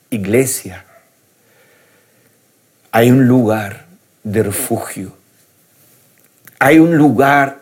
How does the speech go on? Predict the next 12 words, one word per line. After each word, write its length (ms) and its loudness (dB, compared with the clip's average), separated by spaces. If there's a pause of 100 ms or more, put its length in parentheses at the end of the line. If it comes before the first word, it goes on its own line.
en 160 -2
el 120 0
Espíritu 640 -8 (1300)
en 140 0
lo 140 2
cual 240 2
tú 200 -2 (120)
puedes 480 2
entrar 520 -6 (1080)
y 80 -2
encontrar 760 -4
descanso. 760 -10